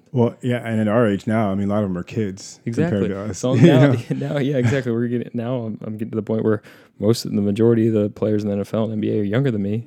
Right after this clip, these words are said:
Speaker 2: minus
Speaker 1: Mm-hmm.
Speaker 2: Tom Brady, um, and LeBron James. I'm younger than him, uh, but it's, it's different now because now we have this perspective of being adults. And I don't know about you, you were a little bit more mature, so maybe you had this perspective when you were a kid watching these athletes, but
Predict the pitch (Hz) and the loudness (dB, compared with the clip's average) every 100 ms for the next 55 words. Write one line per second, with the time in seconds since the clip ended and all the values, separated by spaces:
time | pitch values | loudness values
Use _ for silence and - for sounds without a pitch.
0 | - 101 98 95 104 104 95 104 117 117 | -8 -6 -4 -4 -6 -8 -4 -2 -2 -2
1 | _ - - _ - 95 95 95 98 - | _ -20 -20 _ -6 -4 -2 -2 -4 -8
2 | _ 113 101 95 92 90 101 98 101 95 | _ -6 -4 -6 -8 -12 -12 -10 -10 -8
3 | 95 101 101 104 107 _ _ _ - - | -10 -10 -8 -6 -6 _ _ _ -18 -8
4 | 107 123 110 - _ _ _ _ _ - | 0 2 2 0 _ _ _ _ _ -2
5 | 139 - - - - - 120 - - 143 | -2 -2 -10 -12 -16 -6 -6 -4 0 2
6 | - - 95 - - - - 104 120 117 | 2 -6 -8 -10 -10 -8 -8 -8 -6 -2
7 | 117 123 123 113 107 101 - 101 113 110 | 2 4 4 2 -2 -6 -6 -6 -4 -4
8 | 107 104 101 101 101 98 104 104 - - | -4 -8 -8 -8 -6 -4 -2 -2 -6 -14
9 | 98 95 95 104 _ _ _ - 110 113 | -10 -8 -8 -12 _ _ _ -6 -2 0
10 | 104 95 90 117 117 110 110 131 113 107 | -2 -4 0 4 4 4 4 4 4 2
11 | 104 101 95 101 98 95 - 107 98 104 | -2 -4 -6 -6 -6 -6 -2 -2 -2 -6
12 | 98 98 101 95 - - - 95 - 95 | -6 -6 -8 -10 -14 -16 -10 -10 -10 -12
13 | 95 92 - 113 110 110 - - - 107 | -10 -10 -6 -4 -2 -4 -8 -12 -12 -12
14 | 110 - - - - | -12 -10 -12 -6 -6